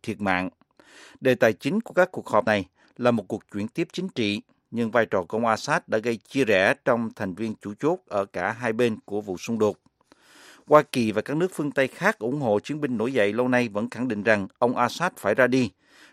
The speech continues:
trong khi các đồng minh của Syria như Nga và Iran chống lại những lời kêu gọi đó. Ông Obama nói, "Liệu họ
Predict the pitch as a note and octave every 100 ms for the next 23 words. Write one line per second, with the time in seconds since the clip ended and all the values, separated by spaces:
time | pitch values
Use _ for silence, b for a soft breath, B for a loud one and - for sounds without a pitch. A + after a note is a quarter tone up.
0 | - C3+ C3+ C3 F#3 A2+ A2 B2 B2 -
1 | A#2+ - C3 B2+ B2 A#2+ A#2+ B2+ C3 C3
2 | A2 G2 A2 A#2+ A#2 - E3+ C3+ F2+ A2
3 | A2+ F2 A2+ F2+ F2+ F#2+ D#3+ - _ _
4 | _ _ G#2+ A2 A2 G#2 G#2+ G#2+ G#2+ G#2
5 | E3 - B B B B B2+ B2+ A#2+ G#2+
6 | A2+ A2